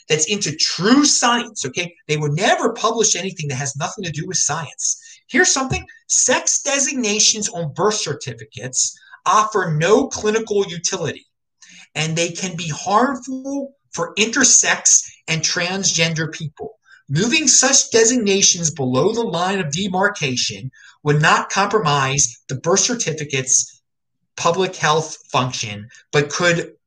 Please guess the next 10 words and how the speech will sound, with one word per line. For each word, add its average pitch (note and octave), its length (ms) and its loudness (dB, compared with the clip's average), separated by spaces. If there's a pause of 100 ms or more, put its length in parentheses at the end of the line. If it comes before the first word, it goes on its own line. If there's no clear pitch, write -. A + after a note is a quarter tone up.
(180)
avoid D#3+ 480 2
harm. C3+ 540 0 (840)
So - 160 2
they're F4 200 4
saying, E4 420 -2 (280)
um, A#3 460 0 (280)
that, B3+ 200 4
yeah, E4+ 180 4
let's, C4 280 4
uh, C4 240 6